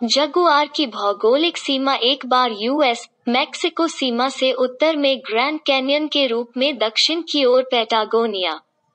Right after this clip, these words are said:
अर्जेंटीना तक फैली हुई थी। पर्यावास की हानि और विखंडन,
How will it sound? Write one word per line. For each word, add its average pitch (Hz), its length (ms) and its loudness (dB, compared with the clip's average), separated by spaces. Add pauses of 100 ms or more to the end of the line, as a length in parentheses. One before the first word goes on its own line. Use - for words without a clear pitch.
(640)
अर्जेंटीना 294 840 0
तक 311 240 -2
फैली 285 400 0
हुई 226 300 -4
थी। - 320 -8 (440)
पर्यावास 277 720 2
की 277 180 -4
हानि 247 460 -2
और 233 220 0
विखंडन, 254 760 -2